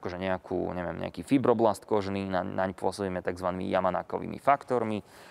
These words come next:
to nám ho zmení na nejakú indukovanú pluripotentnú kmeňovú bunku, ktorá sa môže na niečo iné zmeniť, že my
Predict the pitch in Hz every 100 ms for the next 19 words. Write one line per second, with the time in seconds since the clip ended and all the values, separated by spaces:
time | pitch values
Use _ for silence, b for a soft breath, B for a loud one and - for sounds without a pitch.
0 | B 117 104 98 95 92 101 113 107 98
1 | 95 92 90 - 92 - B - 131 113
2 | - 104 104 98 107 104 98 110 98 92
3 | 101 95 101 90 80 87 135 139 117 -
4 | 98 98 107 95 98 98 95 98 85 87
5 | 85 87 95